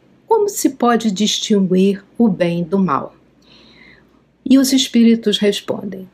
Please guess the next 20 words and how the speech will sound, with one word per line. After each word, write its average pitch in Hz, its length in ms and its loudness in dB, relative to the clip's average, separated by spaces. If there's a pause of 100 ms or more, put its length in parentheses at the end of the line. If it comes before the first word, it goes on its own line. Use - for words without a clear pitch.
(160)
"O 277 80 2
bem 180 560 -2 (160)
é 269 160 0 (220)
tudo 311 500 4
que 233 220 2
é 208 120 0
conforme 202 760 0
à 196 40 0
lei 190 200 2
de 196 120 -4
Deus, - 640 -10 (320)
o 233 160 2
mal, 175 400 -2 (380)
tudo 226 480 0 (100)
o 220 140 0
que 254 240 0
lhe 247 220 0
é 147 100 0
contrário. 202 800 -2 (560)
Assim, 254 640 0